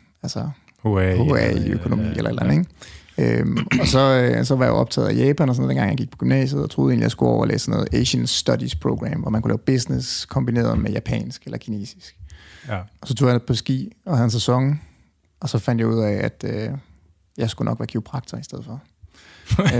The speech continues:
Speaker 1: Øhm.
Speaker 2: Fordi du så så mange folk blive flået i stykker på ski, eller?
Speaker 1: Nej, nej, nej. Jeg mødte, jeg mødte en, en pige dernede, og vi endte med at være kærester i syv år, og hun var sådan helt fast besluttet på, at hun skulle være kiropraktor. Og så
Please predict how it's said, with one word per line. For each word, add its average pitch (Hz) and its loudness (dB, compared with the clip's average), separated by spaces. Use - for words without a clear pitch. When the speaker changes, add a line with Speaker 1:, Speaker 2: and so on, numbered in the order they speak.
Speaker 1:
Øhm. 117 4
Speaker 2:
Fordi - -2
du 127 4
så 147 6
så - 6
mange 139 4
folk 151 4
blive 127 2
flået 127 4
i 127 4
stykker 151 4
på 139 2
ski, 185 4
eller? 135 4
Speaker 1:
Nej, 127 4
nej, 135 6
nej. 131 6
Jeg 135 6
mødte, 147 6
jeg 131 2
mødte 135 4
en, 120 2
en - -2
pige 170 4
dernede, 135 4
og 135 0
vi - -2
endte 123 4
med 120 4
at 110 2
være 113 2
kærester 113 0
i 120 0
syv 123 0
år, 120 -2
og - 0
hun 127 2
var 120 0
sådan 117 0
helt 127 2
fast 127 -2
besluttet 123 -4
på, 120 -4
at 117 0
hun 135 -6
skulle - -10
være 123 -4
kiropraktor. - -2
Og - -6
så 135 0